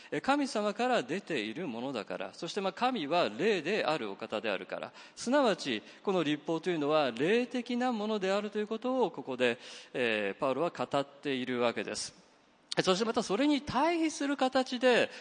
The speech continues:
パウロは何て言ってるか。え、接続詞、しかしというね、接続詞がありますが、「しかし、私、この私であるこのパウロは肉的なものである」と、そのように語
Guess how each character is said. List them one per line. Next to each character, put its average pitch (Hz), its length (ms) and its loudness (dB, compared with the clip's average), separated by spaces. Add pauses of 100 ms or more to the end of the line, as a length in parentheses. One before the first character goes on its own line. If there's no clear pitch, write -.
(160)
パ - 220 -2
ウ - 20 -2
ロ 349 80 -2
は 127 100 2
何 156 280 0
て 349 100 -12
言 131 80 0
っ - 40 -14
て 113 120 -4
る 107 80 -4
か。 92 220 -6 (360)
え、 139 100 -4
接 160 260 0
続 190 180 -2
詞、 - 240 -4
し - 180 0
か 196 140 6
し - 220 -2
と 214 120 4
い 131 140 2
う 98 40 -6
ね、 123 140 0
接 127 160 -4
続 123 200 -4
詞 123 120 -2
が 104 60 2
あ 101 60 4
り 110 80 0
ま 107 80 -2
す 107 140 -6
が、 107 240 2 (300)
「し - 160 -2
か 285 120 8
し、 - 260 2
私、 208 480 4
こ 226 140 0
の 240 100 4
私 226 340 2
で 254 60 4
あ 240 80 6
る 170 80 0
こ 175 80 0
の 160 100 2
パ 220 280 0
ウ 247 40 2
ロ 147 120 2
は 151 240 4 (240)
肉 190 340 0
的 302 380 2
な 302 180 2
も 190 160 -2
の 233 160 0
で 190 260 0
あ 170 140 2
る」 160 80 -2
と、 95 160 -6
そ - 160 -10
の 165 80 -4
よ 180 120 -2
う 117 40 -2
に 127 200 -2
語 120 120 -10